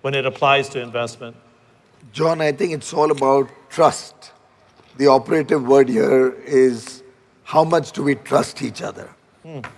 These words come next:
Speaker 2: And what Prime Minister Modi has been successful in doing is building up trusted friendships and partnerships with countries across the world. During the G twenty presidency, there were very, very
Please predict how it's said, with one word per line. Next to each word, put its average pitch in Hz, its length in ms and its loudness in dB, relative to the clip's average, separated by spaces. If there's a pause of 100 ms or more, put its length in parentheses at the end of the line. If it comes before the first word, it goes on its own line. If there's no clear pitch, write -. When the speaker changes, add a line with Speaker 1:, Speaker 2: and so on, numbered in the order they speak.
(200)
Speaker 2:
And 156 360 0
what 151 240 0
Prime 175 240 4
Minister 175 320 -2
Modi 151 420 2
has 170 200 4
been 160 220 -4
successful 156 720 -4
in 151 180 -4
doing 147 360 0 (760)
is 151 420 -2 (180)
building 180 380 2
up 160 340 2
trusted 165 560 0
friendships 147 720 -2
and - 200 -6
partnerships - 840 -6 (680)
with 147 240 -2
countries 143 760 -2
across 131 420 0
the - 100 -8
world. - 360 -6 (1400)
During 202 280 6
the 196 80 6
G 160 240 0
twenty 165 360 0
presidency, 147 1040 2
there 117 260 0
were 156 240 6
very, 147 300 6
very 143 520 4